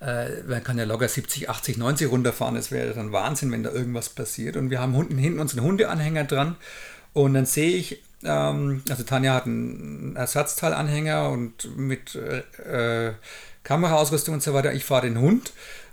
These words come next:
und dann sehen, sehe ich auf der Seite rechts einen P K W fahren. Auf einer, auf einem, auf einem Parkplatz ist der so entlangfahren und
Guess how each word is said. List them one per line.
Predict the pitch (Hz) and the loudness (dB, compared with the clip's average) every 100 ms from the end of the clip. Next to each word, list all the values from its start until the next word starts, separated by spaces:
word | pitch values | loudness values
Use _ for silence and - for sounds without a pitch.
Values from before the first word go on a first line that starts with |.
| - | -2
und | 165 147 143 143 143 - - - - - | 6 8 10 8 2 -2 -6 -10 -12 0
dann | 147 147 | 2 2
sehen, | - 160 165 175 170 165 | 0 2 2 0 -2 -4
sehe | - 165 | -2 0
ich | 196 185 | 0 0
auf | 165 | -2
der | 156 135 | 2 2
Seite | - 107 180 208 196 196 - - | 2 0 2 4 2 0 -10 -6
rechts | 143 165 - - | -2 0 -2 -4
einen | 143 135 | -2 -2
P | - 175 | -2 -2
K | 190 185 | -2 -4
W | 180 185 | -4 -4
fahren. | - 160 170 202 202 202 | -2 0 0 -2 -4 -6
Auf | 139 | -4
einer, | 147 135 143 | -2 -2 -4
auf | 135 | -6
einem, | 139 127 123 117 123 - | -4 -4 -4 -6 -10 -14
auf | - - | -14 -12
einem | |
Parkplatz | 131 135 156 - 214 214 - | -2 0 0 0 2 2 0
ist | - | -2
der | 160 | -2
so | 143 | 0
entlangfahren | 135 117 127 196 - 202 196 208 - - - - | -2 0 -2 -2 -4 -2 -2 -6 -10 -18 -20 -4
und | 180 170 143 | 2 2 0